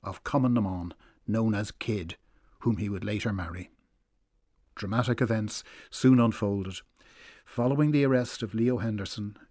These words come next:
a senior officer of the anti-treaty forces, Sean MacBride and Ernie O'Malley set out to capture General J J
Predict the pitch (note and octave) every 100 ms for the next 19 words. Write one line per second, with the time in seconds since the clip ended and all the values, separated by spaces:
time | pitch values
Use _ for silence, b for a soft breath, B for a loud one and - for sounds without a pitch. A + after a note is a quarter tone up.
0 | - - - B2 D3 C#3 B2+ A#2+ A2 -
1 | G#2+ G#2+ G2+ - B2+ - - A#2 A2 A#2
2 | - F#2+ F#2+ G#2 G2+ - B B B B
3 | - - C3+ C#3+ C3 A2+ A#2 A2+ A2+ -
4 | A#2 - A#2+ B2+ B2 A#2 G#2+ G2 F#2 -
5 | A2+ A2+ A2 A2 - - A#2 - - G#2+
6 | F2+ A2+ G#2+ F#2 F2+ F2 A2 A2+ G2+ G#2
7 | G#2+ G#2